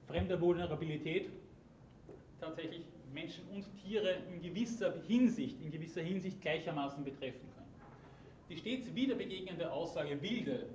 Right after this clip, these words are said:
schwarze Japaner glichen Tieren, etwa Affen,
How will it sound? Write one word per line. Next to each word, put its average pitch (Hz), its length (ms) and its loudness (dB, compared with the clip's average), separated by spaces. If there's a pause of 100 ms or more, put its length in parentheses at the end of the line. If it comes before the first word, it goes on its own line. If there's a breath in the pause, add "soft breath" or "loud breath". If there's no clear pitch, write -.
schwarze 170 500 -2
Japaner 143 480 -2
glichen 175 340 -10
Tieren, 120 480 -4
etwa 143 220 -4
Affen, 147 400 -4